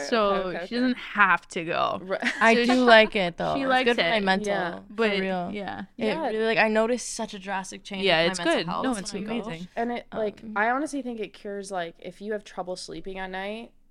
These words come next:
Speaker 1: you should work
Speaker 3: Oh,
Speaker 1: out
Speaker 3: it
Speaker 1: during
Speaker 3: makes
Speaker 1: the
Speaker 3: you
Speaker 1: day.
Speaker 3: exhausted
Speaker 1: Yeah.
Speaker 3: in, in the best way possible.
Speaker 1: Yeah.
Speaker 3: Um, also, I wanted to ask you,
Speaker 1: Mm-hmm.
Speaker 3: um,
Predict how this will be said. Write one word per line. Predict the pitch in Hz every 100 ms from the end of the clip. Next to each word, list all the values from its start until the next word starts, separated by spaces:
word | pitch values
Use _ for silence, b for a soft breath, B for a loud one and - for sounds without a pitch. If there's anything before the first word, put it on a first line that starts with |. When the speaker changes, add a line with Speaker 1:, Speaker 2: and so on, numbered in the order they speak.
| -
Speaker 1:
you | 175 170
should | 156 165
work | 208 214
Speaker 3:
Oh, |
Speaker 1:
out | 196 - -
Speaker 3:
it | 220
Speaker 1:
during | 220
Speaker 3:
makes | 214
Speaker 1:
the | 302
Speaker 3:
you | 285
Speaker 1:
day. |
Speaker 3:
exhausted | 285 302 - 202 190
Speaker 1:
Yeah. | 214 196
Speaker 3:
in, | 175
in | 233
the |
best | 214 247 247
way | 202
possible. | 208 214 - 196
Speaker 1:
Yeah. | 202 185 - B -
Speaker 3:
Um, | 220 220 247
also, | 311 285
I | 254
wanted | 285
to | -
ask | 220 214 -
you, | 214 202 196
Speaker 1:
Mm-hmm. | 214 185 180 B B - _ -
Speaker 3:
um, | 214 202 196 190